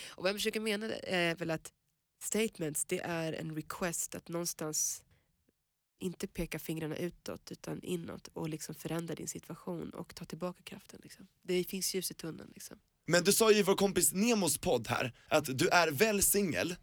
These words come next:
Speaker 2: men att du älskar och är älskad.
Speaker 1: Mm.
Speaker 2: Vad betyder det?
Speaker 1: Att, att jag är singel, men jag är, jag älskar och jag är älskad. Alltså, så här, vi-, vissa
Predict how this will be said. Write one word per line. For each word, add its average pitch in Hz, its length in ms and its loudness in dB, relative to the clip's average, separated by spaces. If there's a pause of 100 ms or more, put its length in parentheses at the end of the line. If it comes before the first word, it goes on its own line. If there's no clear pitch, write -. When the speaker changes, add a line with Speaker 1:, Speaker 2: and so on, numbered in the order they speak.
(440)
Speaker 2:
men 180 180 6
att 165 140 4
du 170 80 2
älskar 175 500 4
och 143 140 -6
är 139 160 -2
älskad. - 480 -4 (480)
Speaker 1:
Mm. 175 380 -8
Speaker 2:
Vad 156 280 2
betyder 151 360 -2
det? 151 160 -4 (340)
Speaker 1:
Att, 190 200 -2
att 202 120 -4
jag 208 180 2
är 185 60 -2
singel, 202 380 0
men 170 120 -2
jag 170 220 0
är, 180 380 -2
jag 190 160 -2
älskar 202 440 -4
och - 100 -6
jag 175 140 -4
är - 80 -6
älskad. 175 480 -8 (420)
Alltså, 185 220 -2
så 202 100 2
här, 180 80 0
vi-, 185 220 -8
vissa 247 520 0